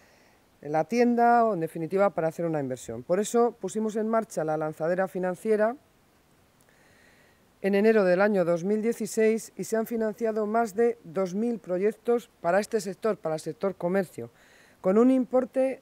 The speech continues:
de casi doscientos millones de euros que han supuesto una inversión en el sector comercio de doscientos treinta y tres millones de euros. Y esta plataforma, además de dar dinero, pues también asesora. Asesora a las personas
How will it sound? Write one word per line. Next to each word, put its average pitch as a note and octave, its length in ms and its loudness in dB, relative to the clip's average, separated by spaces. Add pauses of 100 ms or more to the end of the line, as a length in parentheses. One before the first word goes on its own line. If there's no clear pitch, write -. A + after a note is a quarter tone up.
de F3+ 160 -6
casi A#3 300 -4
doscientos G3+ 580 -4
millones F3 440 -2
de G#3 80 0
euros C#4 400 -2 (720)
que G3+ 100 -2
han G#3 60 2
supuesto A#3 360 -6
una A3 120 -2
inversión G3 480 -4
en F3 100 -2
el E3 40 -6
sector F3+ 340 -6
comercio G3 460 -4
de F3+ 100 -2
doscientos G3+ 560 -6
treinta D#3+ 320 -6
y D3+ 60 -2
tres F3+ 380 -6 (180)
millones D3+ 420 -4
de A#2+ 80 -10
euros. - 320 -16 (360)
Y E3+ 80 -4
esta F#3 220 0
plataforma, F#3 600 -2
además E3+ 380 -2
de D3+ 100 -2
dar F3+ 200 2
dinero, F#3+ 360 0
pues D3+ 200 -6
también D#3 280 -4
asesora. B2 400 -12 (580)
Asesora F3 540 -2
a F3+ 40 0
las E3+ 140 -2
personas G3 560 -4